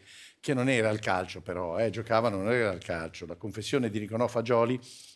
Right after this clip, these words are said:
"Così ho speso tre milioni di euro nei siti di scommesse illegali, sanzionato con una squalifica di dodici mesi per violazione dell'articolo ventiquattro del C G S, che vieta la possibilità di effettuare scommesse su eventi calcistici." Ah no, eh, scommettevano su eventi calcistici, ma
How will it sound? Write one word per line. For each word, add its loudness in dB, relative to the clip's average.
"Così 0
ho 4
speso 0
tre 2
milioni 2
di 4
euro 4
nei 4
siti -4
di -2
scommesse 2
illegali, 4
sanzionato 4
con 2
una 4
squalifica 2
di 4
dodici -2
mesi 2
per 0
violazione 2
dell'articolo 0
ventiquattro 2
del 2
C -6
G 2
S, 0
che 4
vieta 4
la 4
possibilità 2
di 0
effettuare 2
scommesse 0
su 2
eventi 4
calcistici." -6
Ah -2
no, -8
eh, -4
scommettevano -6
su -12
eventi -4
calcistici, -10
ma -6